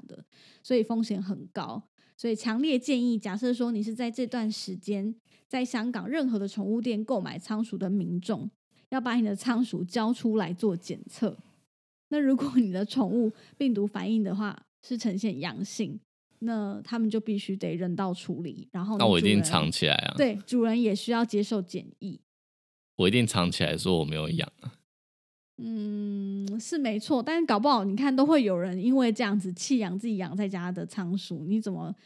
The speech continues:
Speaker 2: 嗯。
Speaker 1: 我觉得还是会有人带去验啊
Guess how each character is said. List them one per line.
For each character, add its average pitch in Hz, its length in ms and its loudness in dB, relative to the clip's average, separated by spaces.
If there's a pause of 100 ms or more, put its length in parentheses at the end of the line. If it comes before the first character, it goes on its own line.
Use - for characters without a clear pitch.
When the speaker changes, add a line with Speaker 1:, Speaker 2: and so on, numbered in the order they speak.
(140)
Speaker 2:
嗯。 82 340 0 (260)
Speaker 1:
我 226 100 2
觉 277 160 2
得 381 60 6
还 311 160 6
是 330 160 4
会 311 320 6
有 180 160 0
人 151 220 -4
带 226 160 2
去 214 240 -4
验 190 280 -2 (140)
啊 - 180 -18